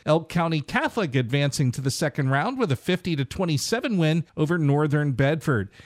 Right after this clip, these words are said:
And the Lady Cardinals of Du Bois Central Catholic got their first P I double A playoff win in twenty-four years. It was a sixty-four twenty-one decision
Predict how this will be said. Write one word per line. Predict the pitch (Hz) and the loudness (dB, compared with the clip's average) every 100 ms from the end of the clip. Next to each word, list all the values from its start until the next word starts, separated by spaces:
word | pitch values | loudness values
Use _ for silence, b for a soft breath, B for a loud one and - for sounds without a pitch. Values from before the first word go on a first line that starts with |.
| - | -4
And | 180 202 208 | 0 0 2
the | 208 | 2
Lady | 202 220 285 269 | 2 2 0 -2
Cardinals | - 247 233 196 143 143 | 2 2 2 2 2 0
of | 123 | 0
Du | 147 | 0
Bois | 151 139 | 2 2
Central | - 202 208 196 185 | 0 -2 -2 0 0
Catholic | 151 175 151 - 175 139 | 0 0 0 0 -2 2
got | 147 135 | 0 2
their | 135 117 | 0 -2
first | - - 285 240 - | -4 -4 -2 -4 -4
P | 233 214 | -4 -2
I | 185 180 | 0 0
double | 165 165 156 | 0 2 2
A | 139 | 2
playoff | - 202 220 190 | 0 0 0 -2
win | 202 214 | -2 -2
in | 196 113 | 0 -2
twenty-four | - 123 233 285 - 240 240 | -2 -2 -2 -2 -6 -4 -4
years. | 226 220 160 117 107 - B | -2 -2 0 -2 -4 -8 B
It | - 107 | -8 -2
was | 117 | 0
a | 110 | 0
sixty-four | 104 - 190 - 156 127 170 180 | -2 -2 -4 -2 -4 -2 -4 -4
twenty-one | 160 - 175 139 131 170 | -4 -4 -2 0 0 -2
decision | 139 - 120 104 110 | -4 -2 -2 -2 -4